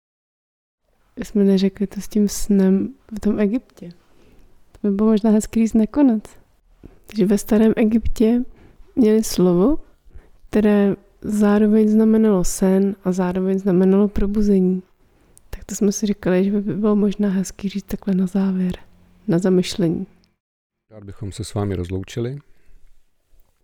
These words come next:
Speaker 2: Pokud nám budete chtít napsat nějakou otázku nebo komentovat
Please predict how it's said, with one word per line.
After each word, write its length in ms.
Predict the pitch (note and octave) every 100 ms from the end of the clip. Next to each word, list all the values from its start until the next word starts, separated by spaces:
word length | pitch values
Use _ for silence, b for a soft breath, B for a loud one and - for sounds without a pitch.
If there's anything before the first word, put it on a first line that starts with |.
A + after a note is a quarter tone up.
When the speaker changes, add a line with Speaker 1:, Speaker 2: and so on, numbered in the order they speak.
| _ _ _ _ _ -
Speaker 2:
Pokud 260 | - G#2
nám 160 | G2 F#2
budete 240 | F2+ G2+
chtít 200 | - G#2
napsat 460 | F#2+ F2 - G2 F2+ _ - b b b b - - _ _ _ _ _ -
nějakou 280 | F#2+ - F2
otázku 640 | E2+ G#2 G2+ - - A2+
nebo 220 | G2 F#2 F2+
komentovat 560 | F#2+ F#2+ F2+ F#2+ F#2